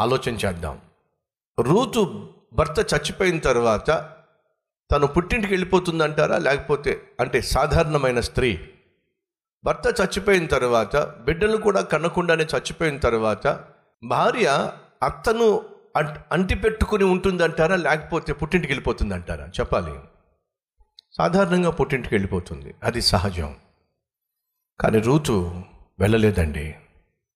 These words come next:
"అత్త, నా భర్త ద్వారా నీకు నాకు ఒక బంధం ఏర్పడింది, నువ్వు నా అత్తవయ్యావు. నా భర్త చనిపోయినా సరే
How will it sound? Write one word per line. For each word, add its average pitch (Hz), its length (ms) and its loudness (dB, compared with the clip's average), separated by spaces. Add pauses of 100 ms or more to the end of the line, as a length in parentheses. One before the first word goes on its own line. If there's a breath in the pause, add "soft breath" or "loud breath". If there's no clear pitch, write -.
(120)
"అత్త, 101 500 0 (1120)
నా 120 180 2
భర్త 147 360 0
ద్వారా 156 500 2
నీకు 139 420 -4
నాకు 120 400 -2
ఒక 101 140 -8
బంధం 139 460 0
ఏర్పడింది, 117 480 0
నువ్వు 110 160 -4
నా 104 120 0
అత్తవయ్యావు. 104 640 -2 (1080)
నా 92 60 2
భర్త 110 380 0
చనిపోయినా 123 800 2
సరే 107 560 0